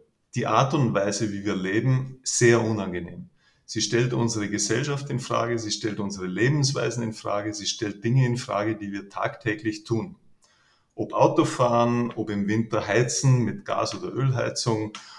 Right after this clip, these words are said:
ob hin und wieder in den Urlaub fliegen, das alles ist quasi die Ursache für die Klimakrise. Wir wissen das und das Wissen ist unangenehm. Äh,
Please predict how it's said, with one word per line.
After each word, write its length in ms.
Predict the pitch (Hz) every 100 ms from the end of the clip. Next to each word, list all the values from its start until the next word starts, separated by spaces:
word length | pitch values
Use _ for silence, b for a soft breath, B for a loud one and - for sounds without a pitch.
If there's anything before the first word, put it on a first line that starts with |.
| B
ob 240 | - 127 -
hin 220 | 127 117
und 140 | 104
wieder 260 | 98 98 95
in 120 | 92
den 80 | 92
Urlaub 360 | 117 143 135 131
fliegen, 500 | 123 113 110 113 b b b _
das 280 | 110 - -
alles 680 | 117 135 143 139 - - _
ist 340 | 127 127 - -
quasi 640 | 113 110 110 110 107 - _ _
die 100 | 120
Ursache 400 | 143 190 131 107
für 180 | 98 98
die 120 | 92
Klimakrise. 920 | - 104 101 101 - 107 110 147 - B B _
Wir 220 | 101 107
wissen 380 | 107 107 - 135
das 500 | 131 156 - - - _ _
und 240 | 113 107
das 240 | 107 - 113
Wissen 240 | 107 123
ist 140 | 127
unangenehm. 640 | 139 175 98 90 82 - - _ _ _ _ _ -
Äh, 220 | 131